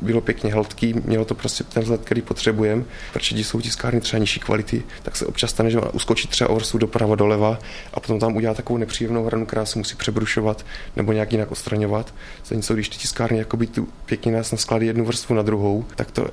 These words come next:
esteticky působí mnohem líp ten objekt. Když se to třeba potom věc, kterou povrchově upravujeme, tak když je to jakoby pěkně vytištěné, tak to stačí přešmirglovat, přetmelit jednou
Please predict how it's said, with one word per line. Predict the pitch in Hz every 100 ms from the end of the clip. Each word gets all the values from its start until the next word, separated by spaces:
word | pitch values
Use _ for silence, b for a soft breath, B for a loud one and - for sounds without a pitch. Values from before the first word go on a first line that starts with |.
| -
esteticky | - 113 110 -
působí | 117 - 117 117
mnohem | 107 110
líp | 110 110
ten | 110 107
objekt. | 101 101 - -
Když | - 110
se | - 110
to | 107
třeba | - 110
potom | 104 107 110
věc, | 107 -
kterou | 110 113
povrchově | - 110 - 113 113
upravujeme, | - 110 104 104 104 104 110 B B
tak | -
když | 101
je | 110
to | 147 -
jakoby | 123 117
pěkně | 107 113 117
vytištěné, | 104 110 - 117 110
tak | -
to | 113
stačí | - - -
přešmirglovat, | - - 120 117 117 110 113 - B B B
přetmelit | 117 - 113 113 110
jednou | 110 104 107